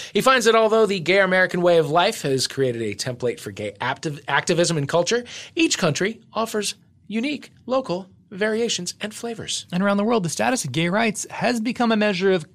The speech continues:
Speaker 2: countries' democracy and modernity.
Speaker 1: And how. Buy Global Gay at M I T press dot M I T dot E D U slash homophilia.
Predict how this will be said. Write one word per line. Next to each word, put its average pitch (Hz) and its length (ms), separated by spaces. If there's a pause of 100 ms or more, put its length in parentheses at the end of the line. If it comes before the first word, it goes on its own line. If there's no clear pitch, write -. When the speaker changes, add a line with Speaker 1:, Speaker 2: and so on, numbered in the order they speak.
(100)
Speaker 2:
countries' 170 420
democracy 139 760
and 127 80
modernity. 104 1040
Speaker 1:
And 165 220
how. 101 380 (400)
Buy 233 180
Global 208 340
Gay 160 500
at 180 440
M 233 160
I 185 140
T 180 200
press 139 400 (180)
dot 170 240
M 156 160
I 139 140
T 101 300 (160)
dot 214 240
E 233 100
D 233 120 (160)
U 196 220 (160)
slash - 360
homophilia. 117 600